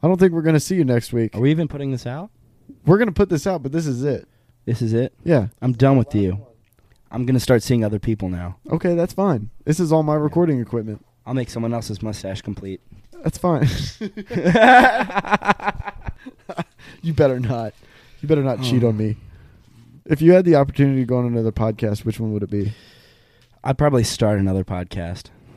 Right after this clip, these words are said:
Speaker 2: <laughs> That's, that's probably what it would be. <laughs> I thought about it. I thought about starting a podcast that's just me, and I invite a random person out of my life every episode, and I just call it Friends with Benefits.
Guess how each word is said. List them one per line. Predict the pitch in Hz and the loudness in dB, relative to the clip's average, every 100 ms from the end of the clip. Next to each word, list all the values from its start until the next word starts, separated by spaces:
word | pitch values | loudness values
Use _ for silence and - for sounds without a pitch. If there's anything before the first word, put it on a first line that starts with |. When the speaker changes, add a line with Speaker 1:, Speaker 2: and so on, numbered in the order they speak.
| - - | -20 -12
Speaker 2:
<laughs> | |
That's, | 127 110 - - 226 226 247 254 262 - 247 254 - - - 180 185 208 147 | -6 -4 -2 2 6 6 6 4 0 -4 -10 -12 -16 -16 -14 -4 0 0 2
that's | 190 202 240 | 6 6 6
probably | 185 240 262 214 | 6 4 6 6
what | 214 185 | 8 10
it | 233 | 10
would | 233 240 | 10 8
be. | 240 233 240 240 247 | 8 8 10 10 8
<laughs> | 233 - - 214 - - - - - - - - | 6 0 -4 -18 -18 -20 -20 -8 -6 -6 -14 -4
I | 247 | -4
thought | - 226 294 | 4 8 8
about | 180 160 | 8 6
it. | 175 | 6
I | 165 | 6
thought | 202 208 | 4 4
about | 220 202 | 4 2
starting | 196 190 | 4 4
a | 165 | 2
podcast | 147 135 156 185 190 - | 0 0 0 2 2 2
that's | 151 127 | -2 -2
just | 139 127 110 | -2 -4 -2
me, | 117 131 | 0 0
and | 104 117 | -2 -2
I | 113 | 0
invite | 113 117 131 117 | 0 2 2 2
a | |
random | 110 110 117 113 | -2 -2 -2 -4
person | 117 110 117 | -6 -6 -6
out | 107 | -4
of | |
my | 107 | -4
life | 104 101 104 | -4 -4 -4
every | 101 107 | -4 -2
episode, | 98 - 120 131 | -2 -2 0 0
and | - | -2
I | |
just | 107 101 | -6 -6
call | 113 113 | -2 -4
it | - | -4
Friends | 101 101 | -6 -6
with | 101 | -6
Benefits. | 101 101 101 127 - | -6 -6 -4 -6 -8